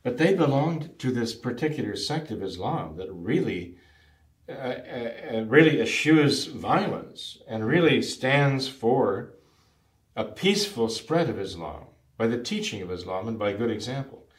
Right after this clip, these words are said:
And they thought, <clears throat> "Isn't it ironic that this one sect of Islam that really does go against not only the Quran, but even the very example of Muhammad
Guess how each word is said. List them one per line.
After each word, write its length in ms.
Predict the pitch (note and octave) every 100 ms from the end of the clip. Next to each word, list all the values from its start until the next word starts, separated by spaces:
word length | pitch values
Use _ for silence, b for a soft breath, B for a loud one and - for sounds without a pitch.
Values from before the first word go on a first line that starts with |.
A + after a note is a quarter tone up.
| b b b b b b b b -
And 300 | B2+ C3 C3+
they 160 | C#3
thought, 400 | - - - - -
<clears throat> 40 |
"Isn't 600 | F#3 F3 - - E3 F3
it 100 | D#3
ironic 720 | B2 A#2 C3+ F#3 F2+ F#2 - A2+
that 160 | A#2 A#2+
this 180 | B2+
one 320 | G#2 C3 G3+ -
sect 380 | - F3 E3
of 100 | B2 A2
Islam 600 | G2 A2 - - D2 - _ b b b b b b -
that 480 | - A#2 B2 - -
really 420 | G#2 B2+ A3+ D#3+ -
does 800 | A2 E3 G3+ - - - - - - _ b b b A2
go 300 | D3 E3 D#3
against 760 | C3 D3+ G3 C#3+ - - - - b b b b
not 200 | C3 E3+
only 220 | D3+ C3
the 120 | A#2+
Quran, 720 | A2+ A2+ - - - F2 A#2 - b b b b
but 100 | C3+
even 300 | F#3+ G3+ C#3+
the 100 | B2
very 340 | A2+ D#3 B2
example 680 | G2 F2 G#2+ C#3 E3+ B2+ E2+
of 100 | E2
Muhammad 640 | F2 E2+ C3 F3 - E2+